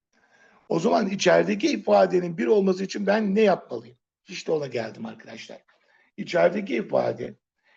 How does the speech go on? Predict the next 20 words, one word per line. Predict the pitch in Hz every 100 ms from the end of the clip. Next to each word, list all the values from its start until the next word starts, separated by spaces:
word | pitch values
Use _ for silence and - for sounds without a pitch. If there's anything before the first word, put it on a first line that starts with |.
| _
x | 262 214 220 -
kare | 185 190
artı | 202 185 147 - 127 135
bir | 170 202 160
bölü | 139
x | 156 -
olduğuna | 147 127 120
göre | 110 113 - _ _ _
bunu | 196 196 170
bire | 190
eşitlemek | 180 170 - 160 160
için | - 131 - - _ _ _ - _
önce | - 202 185
ne |
yapıyorum | 208 202 185 156
arkadaşlar? | 147 139 143 135 143 -
Elde | - 180 220
ettim | - 165 143
bu |
ifadede. | 185 - 143 131 131 139